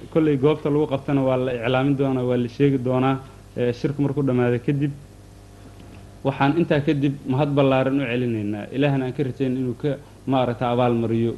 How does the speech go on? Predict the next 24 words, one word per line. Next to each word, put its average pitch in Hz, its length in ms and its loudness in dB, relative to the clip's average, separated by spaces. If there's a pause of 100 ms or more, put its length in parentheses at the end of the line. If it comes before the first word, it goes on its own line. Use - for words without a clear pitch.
guddigii 139 320 2
shirka 131 240 -6
soo 123 160 -2
qaban 113 240 -2
qaabiyey 117 440 0
oo 113 80 -2
ka 139 100 -4
kooban 117 300 0
toban 113 260 0
xubnood. 107 320 -4 (680)
Oo 123 460 -2
mataqaanaa 131 540 0
magaalooyinka 131 520 4
waaweyn 131 320 2
ee 123 60 0
waddanka 131 540 0 (280)
laba 123 180 2
laba 135 180 2
xubnood 127 340 -2
oo 117 60 -2
ka 135 140 -6
tirsan 120 460 -6
ka 135 80 -2
kooban. 113 420 -2